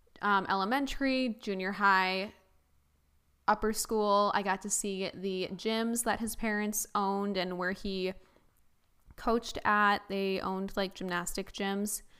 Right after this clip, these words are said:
Um, so I got to see those. I got to see some of his first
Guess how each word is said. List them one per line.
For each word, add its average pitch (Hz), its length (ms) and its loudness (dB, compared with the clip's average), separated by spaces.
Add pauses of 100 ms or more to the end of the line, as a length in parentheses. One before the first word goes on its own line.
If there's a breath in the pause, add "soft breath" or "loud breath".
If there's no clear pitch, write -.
(380 soft breath)
Um, 190 280 2
so 196 140 -4
I 202 80 0
got 196 160 -2
to - 60 -14
see 220 180 -4
those. 311 520 4
I 220 120 -4
got 202 200 -2
to 220 80 -4
see 202 440 -2
some 208 180 -4
of 196 120 -6
his 196 280 -6 (240 soft breath)
first - 380 -4